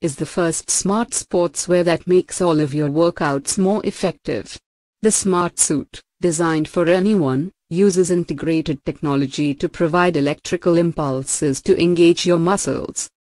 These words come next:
One of the downsides to most E M S devices is that you need to periodically replace the adhesive pads to maintain the connection. Antelope, however,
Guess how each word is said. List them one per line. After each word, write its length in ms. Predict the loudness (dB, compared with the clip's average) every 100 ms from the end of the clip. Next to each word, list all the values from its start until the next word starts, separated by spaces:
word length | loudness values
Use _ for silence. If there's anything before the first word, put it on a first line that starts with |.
| _ _ _ _ _ 0
One 260 | 4 4
of 160 | 4 2
the 80 | 0
downsides 800 | 2 2 0 -2 -2 -2 -2 0
to 100 | 2
most 380 | 4 2 2
E 160 | 4 6
M 180 | 4 2
S 260 | 0 0
devices 600 | 0 2 2 2 2 2
is 180 | 0 0
that 260 | 2 0 2
you 80 | 2
need 320 | 2 0 -2
to 100 | -4
periodically 800 | 2 2 4 4 2 2 2 4
replace 540 | 4 0 2 0 0
the 140 | 2 2
adhesive 600 | 2 0 2 2 0 0
pads 340 | 0 0 0 -2
to 100 | 2
maintain 560 | 4 2 2 2 2
the 60 | 2
connection. 840 | 0 0 0 -2 -2 0 0 -4 -12 _ _ _
Antelope, 840 | -2 0 0 0 2 4 2 -2 -14 _ _
however, 600 | -2 2 2 2 0 -2